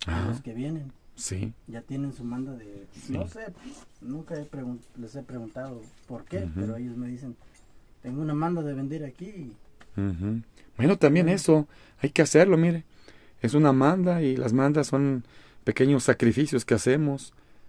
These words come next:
Speaker 1: Decir, "Señor San Judas Tadeo, si me curas, si me ayudas, si me sacas de este problema,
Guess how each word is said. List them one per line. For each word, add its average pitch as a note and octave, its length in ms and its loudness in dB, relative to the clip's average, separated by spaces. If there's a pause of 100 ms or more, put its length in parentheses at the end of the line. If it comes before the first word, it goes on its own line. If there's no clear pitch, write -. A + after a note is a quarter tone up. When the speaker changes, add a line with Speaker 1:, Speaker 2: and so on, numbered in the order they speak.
(340)
Speaker 1:
Decir, A2 260 0
"Señor C3 480 0
San A#2+ 200 -2
Judas C3 300 0
Tadeo, C3 260 0
si B2+ 160 0
me A#2+ 300 -2 (560)
curas, C#3 320 0
si B2+ 120 0
me A#2+ 120 4
ayudas, C#3 420 0
si A#2+ 120 0
me A2+ 420 0
sacas C#3 420 2
de B2+ 80 2
este B2 180 -8
problema, D3 480 -4